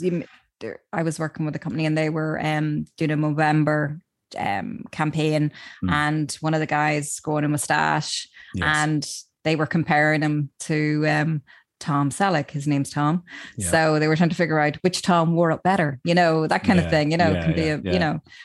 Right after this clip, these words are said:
Speaker 1: um, and they were raising money for a charity, which I thought was good. So
Speaker 2: Fantastic.
Speaker 1: they had
Speaker 2: Yeah.
Speaker 1: said,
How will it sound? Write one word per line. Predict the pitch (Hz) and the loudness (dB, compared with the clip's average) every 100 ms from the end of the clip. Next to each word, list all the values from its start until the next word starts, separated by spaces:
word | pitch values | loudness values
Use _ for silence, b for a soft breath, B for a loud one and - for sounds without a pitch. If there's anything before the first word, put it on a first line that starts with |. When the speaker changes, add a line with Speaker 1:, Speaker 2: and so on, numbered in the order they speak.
| - | -4
Speaker 1:
um, | 160 156 160 | -2 0 0
and | 180 175 | 0 2
they | 170 | 4
were | 160 | 4
raising | 165 160 156 | 2 2 0
money | 147 | 0
for | 147 151 | 0 -2
a | |
charity, | 143 151 151 147 151 | 0 0 0 0 -4
which | 156 - | -4 -4
I | - | -4
thought | - - | -4 -6
was | - | -8
good. | - 147 165 | -6 -4 -4
So | 165 156 | -4 -2
Speaker 2:
Fantastic. | 147 147 | -2 -2
Speaker 1:
they | 156 151 | -2 0
had | 147 | 0
Speaker 2:
Yeah. | 165 | 0
Speaker 1:
said, | 160 151 | 2 2